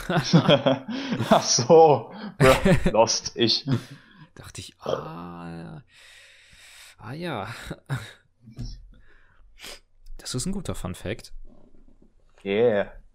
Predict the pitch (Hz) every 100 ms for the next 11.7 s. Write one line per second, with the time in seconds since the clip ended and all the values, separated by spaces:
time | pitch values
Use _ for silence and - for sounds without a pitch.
0 | _ _ _ _ _ _ _ _ _ -
1 | 104 107 110 107 123 120 120 135 131 127
2 | 135 139 - - - - - 220 113 110
3 | - - - _ _ _ 95 78 - 104
4 | 107 - - 123 135 113 117 127 123 107
5 | 104 107 117 113 113 110 107 98 - -
6 | - - _ _ _ _ _ 127 117 113
7 | 127 - - 110 101 101 113 123 - 143
8 | 123 113 _ _ _ - 123 - 104 120
9 | 120 120 110 101 113 113 - - 107 110
10 | 107 _ _ _ _ _ - 120 131 117
11 | 113 110 - 123 123 117 -